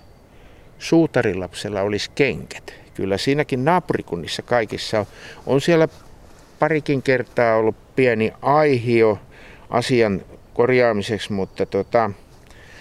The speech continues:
se on liian pieni kunta. Sieltä, no,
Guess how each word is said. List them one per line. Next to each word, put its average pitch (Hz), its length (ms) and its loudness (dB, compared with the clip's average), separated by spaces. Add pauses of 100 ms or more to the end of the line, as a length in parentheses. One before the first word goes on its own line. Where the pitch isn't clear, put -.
(160)
se - 140 -2
on 113 80 0
liian 143 340 2
pieni 123 300 -2
kunta. 160 600 0 (1400)
Sieltä, 101 340 -6 (680)
no, 131 200 2